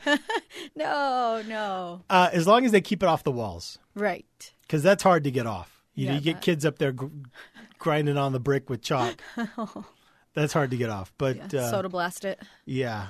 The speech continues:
Speaker 2: yeah, yeah. You'd have to. But down on the, on the concrete, it's, it's
Speaker 1: Yeah.
Speaker 2: cool. So it was, it was awesome. I, I highly, highly, highly recommend it. It feels like there's something I was leaving out. I can't imagine what that was.
Speaker 1: I don't know.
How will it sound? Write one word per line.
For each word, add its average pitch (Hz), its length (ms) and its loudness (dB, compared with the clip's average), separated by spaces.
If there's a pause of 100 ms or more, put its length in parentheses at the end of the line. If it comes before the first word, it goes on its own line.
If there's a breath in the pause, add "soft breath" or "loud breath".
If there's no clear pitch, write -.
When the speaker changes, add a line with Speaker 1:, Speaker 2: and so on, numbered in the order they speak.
(120)
Speaker 2:
yeah, 110 240 -6
yeah. 107 240 -8
You'd 107 180 -8
have 110 240 -8
to. 104 200 -12 (320 soft breath)
But 160 100 -6
down 175 200 2
on 151 120 -4
the, 123 180 -4
on 123 200 -10
the 107 260 -10 (100)
concrete, 101 440 -16
it's, - 360 -18
it's - 200 -18
Speaker 1:
Yeah. 73 60 -18
Speaker 2:
cool. - 180 -18 (600 loud breath)
So - 160 -10
it 170 40 -8
was, 156 260 -8
it 131 80 -6
was 156 180 -4
awesome. 143 340 -2
I, 107 260 -8
I 127 160 -6
highly, 196 560 0
highly, 147 560 -4 (300 soft breath)
highly 135 380 -4
recommend 104 540 -8
it. 98 120 -14 (300 loud breath)
It 165 100 -6
feels 294 180 4
like 277 140 4
there's 220 160 6
something 202 340 6
I 180 40 4
was 151 180 0
leaving 139 340 0
out. 123 220 -8 (1300)
I 127 80 -4
can't 143 220 -2
imagine 123 320 -4
what 110 160 -6
that 104 160 -6
was. 101 340 -12
Speaker 1:
I 202 60 -14
don't 202 140 -14
know. 269 260 -10